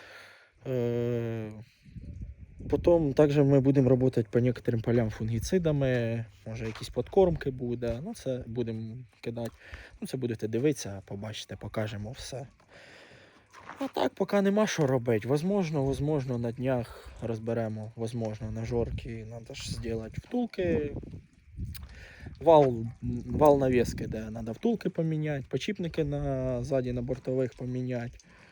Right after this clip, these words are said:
І що я ще хотів? А, і вал отбора надо розібрати, ленти подивитися, ленти, возможно, там почіпники якісь поміняти. Ну,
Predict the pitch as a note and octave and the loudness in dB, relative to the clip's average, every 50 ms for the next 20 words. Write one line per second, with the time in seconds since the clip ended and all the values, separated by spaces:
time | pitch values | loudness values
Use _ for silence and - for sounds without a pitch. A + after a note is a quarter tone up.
0 | - - - _ _ _ _ _ _ _ - B2 A#2 - - C3 B2 A#2+ A2+ - | -20 -20 -20 _ _ _ _ _ _ _ -12 -12 -10 -8 -6 -4 -4 -4 -4 -6
1 | - A#2+ G#2+ - A2+ G#2 - - A#2 B2 C3+ B2+ A2 G#2+ A2 A#2 - - A#2+ A#2 | -8 -10 -10 -10 -10 -10 -8 -6 -2 -2 0 0 -2 -4 -8 -10 -10 -8 -2 2
2 | C3 C3 C3+ C3 C#3 C3 B2+ A#2+ A2+ A2+ A2 A2 A2 A2 A2+ A2 A2 A2 G#2+ A2 | 4 4 4 4 2 2 0 0 0 0 -4 -6 -8 -8 -8 -8 -8 -8 -10 -10
3 | A2 A2 A#2 B2 B2 B2 C3 D3+ D3 C3+ - - - A#2+ B2+ A#2 A#2 - - A2 | -10 -8 -8 -6 -4 -2 0 2 2 2 0 -2 -2 -2 -2 -2 -2 -4 -8 -8
4 | - A2 A2 A#2 G#2+ - - B2+ D#3+ G#3+ G#3+ F#3 - B2 A2+ A2+ G#2+ A#2 A#2+ A2+ | -8 -8 -6 -6 -6 -6 -4 -4 -2 -2 -2 -2 -2 -4 -4 -4 -4 -2 -4 -4
5 | G#2+ G#2+ - - G3 G#3 E3 - D3+ - - D#3 - D3+ C#3 - - C3+ A#2+ A#2+ | -4 -4 -4 -4 -4 -4 -2 -6 -6 -6 -6 -8 -6 -6 -8 -8 -8 -8 -8 -8
6 | - - - - - - A#2 A2+ A#2 A2+ A2+ A#2 F3 F#3 | -8 -10 -10 -12 -12 -12 -8 -6 -4 -4 -4 -4 -6 -8